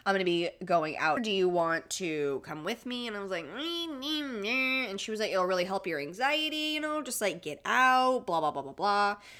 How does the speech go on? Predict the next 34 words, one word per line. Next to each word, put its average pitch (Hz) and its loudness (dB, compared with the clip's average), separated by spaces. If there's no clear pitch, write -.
So 240 2
I 226 6
was 226 2
like, 220 0
"Okay, 190 0
fine." 165 -10
So - -2
I 185 2
took 247 -2
my 302 2
bath, 226 10
which 220 0
normally 294 4
I 208 8
take 220 0
a 220 2
bath 185 8
and 185 -2
then 170 0
I 160 0
go 170 0
to 160 0
bed. 147 -4
So 208 4
my 208 8
body 214 10
was 180 2
like, 190 0
"Why 175 6
are 392 0
we 403 4
getting 247 -2
ready 185 4
now? 131 -4